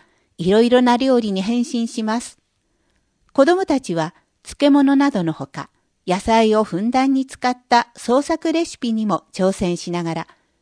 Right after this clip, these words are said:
夢中になって調理しました。自分たちの手で植え、育て、収穫し、食べる。食べ物を粗末にしないという気持ちがごく自然に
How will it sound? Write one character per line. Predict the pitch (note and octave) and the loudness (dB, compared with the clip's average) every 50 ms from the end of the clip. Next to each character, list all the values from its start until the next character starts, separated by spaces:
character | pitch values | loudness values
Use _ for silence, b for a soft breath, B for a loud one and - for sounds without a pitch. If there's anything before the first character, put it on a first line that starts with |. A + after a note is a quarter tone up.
| b _ - | b _ -6
夢 | F#3+ G3+ | -4 -4
中 | - - E4+ E4+ F4 | -2 -2 -2 -2 -2
に | F#4 F#4 | -2 -2
な | F4 E4+ F4 | -4 -4 -4
っ | - | -6
て | _ _ - C#3+ - _ _ _ | _ _ -6 -6 -6 _ _ _
調 | - A#3+ A3 G3 | -2 0 0 0
理 | E3+ - | -2 -4
し | - - - D#3 | -10 -12 -8 -8
ま | D#3 D3+ | -8 -8
し | - - - - | -8 -12 -18 -18
た。 | - - - _ _ _ _ _ _ _ _ _ _ _ _ _ _ _ _ _ _ _ _ - | -18 -20 -20 _ _ _ _ _ _ _ _ _ _ _ _ _ _ _ _ _ _ _ _ -2
自 | C4+ D4 | 0 0
分 | F#4 G4+ F#4+ | 0 0 -2
た | - F4+ D#4 | -2 -4 -4
ち | - A3+ | -2 -4
の | G#3 G3 G3 | -4 -4 -2
手 | - B3+ A#3+ | -2 -2 0
で | G#3 F#3+ F3 D#3 | 2 2 2 2
植 | D3 D3+ D3+ | 2 0 -2
え、 | D#3 - _ _ _ _ _ - | -2 -4 _ _ _ _ _ -6
育 | - F#3+ F#3 G#3 G3+ - | -4 -2 0 0 -2 -4
て、 | _ - D3+ - _ _ _ | _ -8 -8 -8 _ _ _
収 | - - - G3 G#3 | -14 -4 -2 0 0
穫 | G#3 - A#3+ A3 - - A3 | 0 -2 -4 -6 -4 -4 -6
し、 | - - - G#3 F#3+ - _ _ _ - | -6 -6 -6 -8 -8 -8 _ _ _ -8
食 | - F#3+ F3+ | -8 -6 -4
べ | G#3+ G3+ G3 | -4 -4 -4
る。 | - - _ _ _ _ _ _ _ _ _ _ _ _ _ _ _ _ _ _ _ _ _ _ _ - | -6 -10 _ _ _ _ _ _ _ _ _ _ _ _ _ _ _ _ _ _ _ _ _ _ _ 2
食 | A#3 A3+ | 6 6
べ | C4 C4 | 6 6
物 | C4 C4 B3+ A#3+ A#3 G#3+ | 6 6 4 4 4 2
を | G#3+ | 2
粗 | G#3 - D#4 D4+ D#4 D4+ | 0 2 2 2 2 2
末 | - - A3+ | 2 -2 -6
に | G#3+ G3+ | -6 -6
し | - - G#3+ | -6 -6 -4
な | G#3+ A3+ A3+ | -4 -4 -4
い | A3 - _ _ _ _ | -4 -6 _ _ _ _
と | - C4 | 0 2
い | C4+ C4 C4 C4 | 2 2 2 0
う | C4 C4 | 0 -2
気 | - C4 | -2 0
持 | A#3+ B3 B3+ | 0 0 0
ち | B3+ - B3 | -2 -4 -6
が | A#3 A#3 A#3 b b b b b b b _ | -4 -4 -6 b b b b b b b _
ご | - C4+ C#4 | 6 6 6
く | - - G3+ | 4 0 -4
自 | F3+ - - F3+ F3+ | -4 -4 -8 -8 -4
然 | - B3+ C#4+ D4+ D4 D4 | -2 -2 0 0 0 0
に | D4+ D4+ D4 | 0 -2 -2